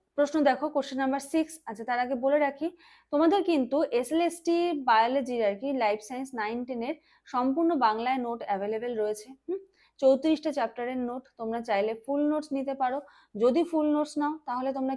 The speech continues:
কি পেয়ে যাবে? ডিসকাউন্ট। ডিসকাউন্ট সম্বন্ধে জানতে হলে স্ক্রিনে যে নাম্বার দেখতে পাচ্ছ সেই নাম্বারে যোগাযোগ করবে। আর ডিসকাউন্টের সাথে সাথে ধরো অনলাইন ক্লাস থাকছে, আর মান্থলি ভাবেও তুমি কিন্তু অনলাইন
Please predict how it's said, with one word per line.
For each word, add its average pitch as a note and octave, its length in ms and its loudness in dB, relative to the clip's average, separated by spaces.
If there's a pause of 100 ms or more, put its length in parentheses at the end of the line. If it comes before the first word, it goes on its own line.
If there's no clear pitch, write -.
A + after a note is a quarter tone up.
কি C4 80 -4 (100)
পেয়ে C4 240 0
যাবে? B3+ 180 -2 (500)
ডিসকাউন্ট। B3 600 -2 (640)
ডিসকাউন্ট A3+ 460 -2 (100)
সম্বন্ধে C4 380 0 (120)
জানতে G#3+ 340 -2
হলে A#3+ 240 -6
স্ক্রিনে A#3+ 360 -10
যে A3+ 60 -12 (120)
নাম্বার G#3 220 -6 (100)
দেখতে G3 220 -8
পাচ্ছ A3+ 240 -10
সেই G3 160 -12
নাম্বারে F#3 240 -10 (100)
যোগাযোগ G#3+ 320 -4 (120)
করবে। B3 220 -6 (680)
আর F#3+ 80 2 (280)
ডিসকাউন্টের D4 520 0
সাথে D4 200 -2
সাথে C#4 140 -2
ধরো C#4 140 -2 (120)
অনলাইন B3 300 -4 (140)
ক্লাস A#3 220 0 (140)
থাকছে, A#3 320 -8 (420)
আর F3+ 240 0 (120)
মান্থলি C4 360 0 (300)
ভাবেও C#4 300 2
তুমি C4+ 220 0
কিন্তু C4 200 -6 (120)
অনলাইন G#3+ 260 -2